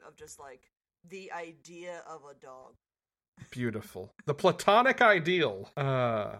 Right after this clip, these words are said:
Speaker 2: I love it. I haven't even met this puppy, but I love it and will protect it. Let's talk about some comics.
Speaker 1: Let's.
Speaker 2: Gonna start with Wonder Woman, number seven eighty-one. Our main feature, Through a Glass Darkly, Part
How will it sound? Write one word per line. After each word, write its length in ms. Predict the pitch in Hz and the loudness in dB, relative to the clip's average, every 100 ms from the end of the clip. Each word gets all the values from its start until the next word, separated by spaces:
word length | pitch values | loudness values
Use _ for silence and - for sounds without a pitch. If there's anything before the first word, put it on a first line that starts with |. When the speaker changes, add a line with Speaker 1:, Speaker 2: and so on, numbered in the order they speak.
| - 139 | -6 -2
Speaker 2:
I 80 | |
love 280 | 123 120 107 | 0 0 -2
it. 140 | 107 - _ _ _ _ _ _ _ _ _ _ 135 | -6 -10 _ _ _ _ _ _ _ _ _ _ 2
I 60 | |
haven't 260 | 143 143 147 | 4 4 4
even 200 | 143 147 | 2 2
met 200 | 147 127 | 2 2
this 160 | 117 | -4
puppy, 360 | - 117 - 98 - | -2 -4 -4 -10 -6
but 100 | 113 | -4
I 60 | |
love 260 | 110 113 117 | -2 -2 -4
it 80 | - | -4
and 80 | |
will 80 | 117 | -6
protect 460 | - 117 107 90 - | -4 -6 -6 -8 -12
it. 160 | - - - - - - | -14 -14 -14 -14 -4 4
Let's 240 | 240 - | 4 6
talk 220 | 269 247 | 6 6
about 240 | 233 233 170 | 6 4 4
some 160 | 196 | 0
comics. 840 | - 165 170 156 - - - - - - - - _ _ _ | 4 6 6 4 -2 -8 -8 -10 -14 -20 -20 -20 _ _ _
Speaker 1:
Let's. 760 | 180 165 214 - - - - - _ _ _ _ _ | -20 -14 -14 -14 -12 -10 -10 -14 _ _ _ _ _
Speaker 2:
Gonna 140 | 170 156 | -2 -2
start 300 | - 202 208 | 4 6 6
with 160 | 175 | 4
Wonder 420 | 151 185 240 240 196 | 4 4 6 6 6
Woman, 400 | 165 135 113 120 | 4 0 -2 -4
number 220 | 143 170 | -2 -4
seven 500 | - - 165 202 202 143 | -2 0 4 4 0 -4
eighty-one. 1040 | 170 185 190 160 135 190 165 101 69 50 - _ _ _ _ _ _ _ _ - | -2 -2 -2 -2 -2 0 0 -2 -6 -18 -20 _ _ _ _ _ _ _ _ 0
Our 180 | 131 131 | 2 2
main 380 | 131 147 175 | 2 2 0
feature, 520 | 175 180 170 - 208 233 | -2 -4 -4 -4 -4 -4
Through 380 | - 156 151 | -8 0 4
a 60 | 143 | 4
Glass 360 | 143 135 135 - | 4 4 2 0
Darkly, 480 | 131 123 - 143 | 2 2 0 -6
Part 380 | 160 - 143 139 | -6 0 0 0